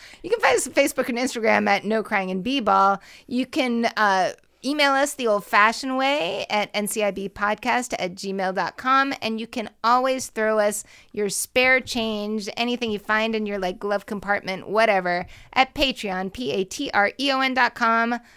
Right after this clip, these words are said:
slash No Crying in B-Ball, and you will find us.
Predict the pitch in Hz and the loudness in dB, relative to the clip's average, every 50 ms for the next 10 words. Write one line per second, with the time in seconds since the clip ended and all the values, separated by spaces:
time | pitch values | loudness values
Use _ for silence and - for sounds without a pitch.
0 | _ - - - - 269 269 269 294 294 285 285 302 294 285 294 277 311 302 269 | _ -20 -10 -2 0 0 0 2 0 -2 0 2 0 0 0 0 -2 -2 0 0
1 | 302 311 320 339 339 - - - 226 226 233 233 233 233 247 254 269 - - - | 0 2 2 0 -2 -2 -2 -2 -2 -2 -2 -2 -2 -2 -4 -6 -6 -6 -6 -8
2 | - 214 - 160 175 175 - | -6 -6 -8 -8 -8 -10 -10